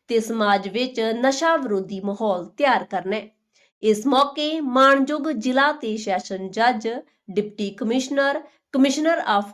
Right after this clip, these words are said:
police, ਐਸ ਐਸ ਪੀ ਰੂਰਲ ਸਮੇਤ ਕਈ ਹੋਰ ਪ੍ਰਸ਼ਾਸਨਿਕ ਤੇ ਪੁਲਿਸ ਅਧਿਕਾਰੀ ਸ਼ਾਮਿਲ ਰਹੇ ਨੇ। ਸਕੂਲ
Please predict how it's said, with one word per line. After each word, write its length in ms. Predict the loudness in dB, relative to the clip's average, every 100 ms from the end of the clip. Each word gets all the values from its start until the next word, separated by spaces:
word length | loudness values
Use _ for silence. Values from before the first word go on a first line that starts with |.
| -2
police, 340 | 4 6 6 2 -4
ਐਸ 200 | -4 -2
ਐਸ 180 | -6 -6
ਪੀ 160 | -8
ਰੂਰਲ 380 | -4 -4 -2 -4
ਸਮੇਤ 560 | -6 -4 0 0 -2 -6
ਕਈ 340 | 2 2 4
ਹੋਰ 300 | -2 -2 -2
ਪ੍ਰਸ਼ਾਸਨਿਕ 760 | -2 -6 0 2 2 -2 -10 -8
ਤੇ 160 | -6 -6
ਪੁਲਿਸ 340 | -4 -6 -6
ਅਧਿਕਾਰੀ 520 | -10 -6 -2 -2 -2
ਸ਼ਾਮਿਲ 400 | -4 -4 -4 -6
ਰਹੇ 280 | -10 -8 -6
ਨੇ। 200 | -6 -10 _ _ _ _ _ _
ਸਕੂਲ 400 | -18 -2 2 4